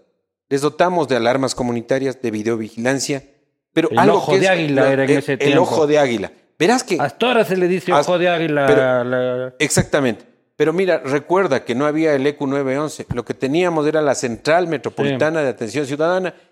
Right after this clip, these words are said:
Speaker 1: que nosotros fuimos los precursores, estamos diciendo como Quito.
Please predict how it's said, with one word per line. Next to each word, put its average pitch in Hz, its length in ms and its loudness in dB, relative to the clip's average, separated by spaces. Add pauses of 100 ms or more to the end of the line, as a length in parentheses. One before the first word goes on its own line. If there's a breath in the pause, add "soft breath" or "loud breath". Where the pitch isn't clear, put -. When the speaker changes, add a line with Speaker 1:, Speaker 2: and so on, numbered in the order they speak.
(200 soft breath)
Speaker 1:
que 170 100 2
nosotros 175 840 0
fuimos 170 300 -4
los 127 120 2
precursores, 131 600 -2
estamos 147 340 0
diciendo 147 380 -2
como 113 240 -2
Quito. 143 320 -2